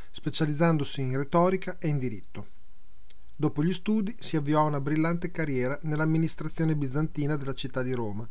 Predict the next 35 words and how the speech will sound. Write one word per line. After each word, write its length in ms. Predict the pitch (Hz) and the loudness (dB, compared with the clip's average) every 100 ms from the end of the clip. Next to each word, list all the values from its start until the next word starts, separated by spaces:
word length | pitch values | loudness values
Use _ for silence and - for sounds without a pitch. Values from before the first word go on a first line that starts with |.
| - - - | -6 -6 -4
arrivando 460 | 160 151 160 147 131 | 0 2 2 2 2
a 20 | |
ricoprire 580 | 131 - 160 175 214 185 | 0 -2 0 0 2 0
la 120 | 131 | -2
prestigiosa 580 | 151 139 156 170 160 165 | -2 -2 0 0 0 0
carica 480 | 151 120 120 123 127 | 0 0 0 -2 -2
di 160 | 127 | -2
prefectus 720 | - - - 123 - 156 - | 0 0 2 0 0 -2 -2
urbi 320 | 139 120 127 131 | -2 0 0 0
Rome. 380 | 95 80 98 - - - - - - - - - - - | -2 -4 -4 -4 -6 -6 -6 -6 -6 -6 -6 -6 -6 0
Ma 80 | 170 | 4
in 80 | 180 | 6
Gregorio 600 | 185 190 170 131 131 156 | 6 6 6 4 2 2
il 60 | 143 | 0
richiamo 360 | 135 165 165 | 0 2 2
della 180 | 156 151 | 2 -2
fede 300 | - 170 156 | 2 2 2
era 100 | 147 | -2
troppo 300 | - 180 170 | 0 0 -2
forte 580 | - 117 104 101 - - | -2 -2 -2 -4 -6 -6
e, 160 | - 143 | -2 0
nonostante 580 | 143 143 135 180 185 160 | 0 0 0 2 2 2
le 100 | 135 | -2
sue 200 | - 147 | 0 0
notevoli 480 | 135 165 151 127 117 | 2 2 2 0 -2
capacità 520 | - 120 - 120 143 | -4 -4 -4 0 0
politiche, 600 | - 143 127 156 - - | 0 0 0 -4 -4 -4
in 100 | 139 | -4
seguito 420 | 117 147 135 127 127 | -2 -2 -2 -2 -2
messe 260 | 131 - | -2 -2
a 40 | 123 | -4
frutto 360 | 147 147 139 | -2 -2 0
durante 360 | 117 123 139 120 | -2 -2 -2 -4
il 80 | 107 | -4
pontificato, 840 | 135 147 - 170 180 190 190 | -4 -2 -4 0 0 0 -2